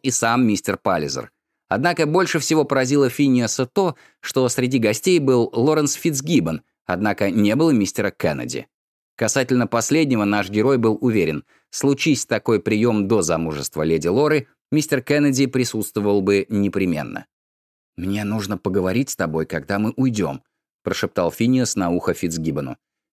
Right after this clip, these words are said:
"Я оставлял тебе записки по всему городу". "Надеюсь, это не дуэль", ответил тот. "Как приятно было это собрание", или было бы,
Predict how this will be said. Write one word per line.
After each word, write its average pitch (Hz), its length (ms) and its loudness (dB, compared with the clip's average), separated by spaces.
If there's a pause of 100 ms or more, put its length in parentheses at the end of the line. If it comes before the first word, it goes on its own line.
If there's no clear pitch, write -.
(100)
"Я 98 160 -2
оставлял 98 440 -4
тебе 92 240 -4
записки 98 440 -4
по 82 120 -4
всему 120 280 -2
городу". 76 440 -4 (600)
"Надеюсь, 76 480 -2
это 101 180 -4
не 101 140 2
дуэль", 107 440 2 (280)
ответил 78 400 -4
тот. - 280 -8 (720)
"Как 175 280 -2
приятно 139 580 0
было 87 260 2
это 87 260 -4
собрание", 85 720 -2 (180)
или 139 400 2
было 147 400 4
бы, 71 220 -4